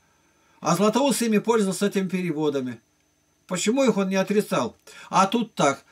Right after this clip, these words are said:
Дмитрий Дудков где-то что-то там отрёкся от чего-то. Все книги сразу сжечь.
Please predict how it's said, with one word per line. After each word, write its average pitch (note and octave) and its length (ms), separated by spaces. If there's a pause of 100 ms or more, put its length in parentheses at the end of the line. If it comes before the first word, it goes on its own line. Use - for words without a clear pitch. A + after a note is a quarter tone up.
Дмитрий G3+ 480
Дудков G3 340
где-то F3+ 280
что-то F3 420 (180)
там D3+ 240
отрёкся G#3 760
от G3 60
чего-то. F#3 460 (160)
Все A#3 220
книги A#3+ 260
сразу G3 380
сжечь. C#3+ 720